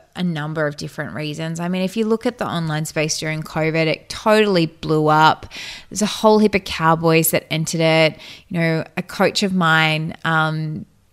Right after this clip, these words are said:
she w-, she used to say to me, Monique, the, the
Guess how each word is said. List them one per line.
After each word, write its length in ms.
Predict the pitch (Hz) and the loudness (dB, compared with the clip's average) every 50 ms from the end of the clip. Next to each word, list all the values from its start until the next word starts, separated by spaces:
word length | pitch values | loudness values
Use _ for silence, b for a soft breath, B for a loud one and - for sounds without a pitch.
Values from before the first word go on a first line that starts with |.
| _ _ - | _ _ -2
she 320 | - - - - 233 208 | 0 2 4 6 6 6
w-, 240 | 190 190 196 - - | 6 4 2 2 0
she 180 | - - - 214 | -2 0 0 2
used 340 | 190 180 196 214 - - - | 2 2 2 2 0 0 -2
to 60 | 202 | -2
say 220 | 190 - 165 160 160 | -2 0 0 0 0
to 100 | 165 165 | -2 -2
me, 280 | 165 160 156 156 156 | -2 -4 -4 -4 -6
Monique, 500 | - - 185 185 185 185 185 180 - - - | -6 -4 -4 -2 0 0 -2 -2 -6 -6 -2
the, 440 | 185 180 175 175 175 180 175 175 B B B B B B B _ | 0 2 2 4 2 2 0 -2 B B B B B B B _
the 520 | - 185 180 175 175 175 175 170 165 - | 0 2 2 4 2 2 2 0 -2 -4